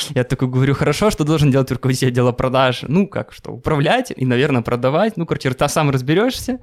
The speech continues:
Я начал, э, как бы собирать свою микрокоманду, параллельно я обучался.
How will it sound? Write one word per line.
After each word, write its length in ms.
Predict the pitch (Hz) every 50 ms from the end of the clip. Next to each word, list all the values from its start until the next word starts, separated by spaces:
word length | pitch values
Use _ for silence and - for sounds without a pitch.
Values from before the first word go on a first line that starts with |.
| - - - - - - - - - - -
Я 160 | 131 - -
начал, 340 | 156 147 143 - 147 139 131
э, 360 | 127 123 123 127 127 120 120 120
как 140 | 120 113
бы 60 | 110 113
собирать 360 | - 147 135 139 135 135 127
свою 240 | - 127 131 135 131
микрокоманду, 800 | 123 127 - - 117 - 113 117 135 156 202 226 220 202 196 180
параллельно 480 | - - - 117 120 127 131 117 113
я 100 | 117 113
обучался. 680 | 107 110 117 - - 151 165 185 202 196 - - 165 165